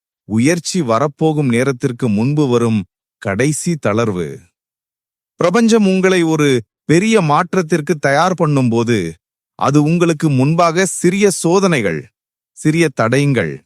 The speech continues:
சிறிய தாமதங்கள் எல்லாம் தரும். அது தண்டனை இல்லை, அது பயிற்சி. அது உங்களை அடுத்த நிலைக்கு தகுதியானவராக மாற்றும் ஒரு செயல்முறை.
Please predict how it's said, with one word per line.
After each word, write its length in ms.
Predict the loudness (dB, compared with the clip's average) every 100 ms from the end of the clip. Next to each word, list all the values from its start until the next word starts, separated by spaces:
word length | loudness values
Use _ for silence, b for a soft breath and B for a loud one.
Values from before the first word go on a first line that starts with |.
| _ _ _
சிறிய 260 | -2 0 2 0
தாமதங்கள் 720 | 0 2 2 2 2 0 -2 -10 _ _ _ _
எல்லாம் 540 | -10 -8 -6 -4 -2 -2
தரும். 340 | -2 -2 -4 -10 _ _ _ _ _ _ _ _ _ _ _ _ _ -4
அது 160 | -2 0
தண்டனை 420 | 0 0 0 0 0
இல்லை, 280 | -2 -4 -8 _ _ _ _ _
அது 180 | -6 -4 -2
பயிற்சி. 540 | 0 0 0 -2 -4 -6 -10 _ _ _ _ _ _
அது 180 | -4 0 0
உங்களை 300 | 0 2 2
அடுத்த 360 | 0 -2 0 0
நிலைக்கு 400 | 2 0 -2 -4 -2
தகுதியானவராக 920 | 0 2 2 2 0 0 0 0 0
மாற்றும் 440 | 0 -2 -2 -2
ஒரு 160 | 2 0
செயல்முறை. 640 | 0 0 0 2 0 -2